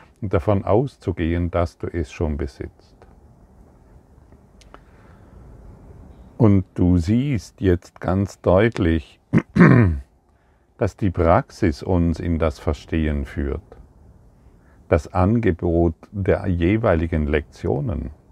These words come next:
oder auch der Inhalt, der hier gesprochen wurde und wird, dass dies dich an den Punkt führt, wo ein neues, ein neues Verstehen stattfinden kann.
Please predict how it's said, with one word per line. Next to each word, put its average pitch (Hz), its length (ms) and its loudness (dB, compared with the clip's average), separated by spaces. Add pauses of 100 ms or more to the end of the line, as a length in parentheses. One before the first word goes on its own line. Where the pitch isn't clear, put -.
(520)
oder 95 300 4
auch 98 160 2
der 82 220 -2
Inhalt, 104 560 -4
der 82 80 0
hier 82 260 -2
gesprochen 90 680 -4
wurde 76 400 0 (200)
und 73 240 -4
wird, 78 180 2 (840)
dass - 280 -4
dies - 460 -6
dich - 440 -6 (240)
an 90 180 2
den 85 220 2
Punkt 135 340 -2
führt, 80 440 -2 (2250)
wo 104 160 6
ein 87 340 2
neues, 104 500 0
ein 82 440 -2
neues 131 500 0
Verstehen 76 640 -4
stattfinden 71 760 -8
kann. 69 300 -12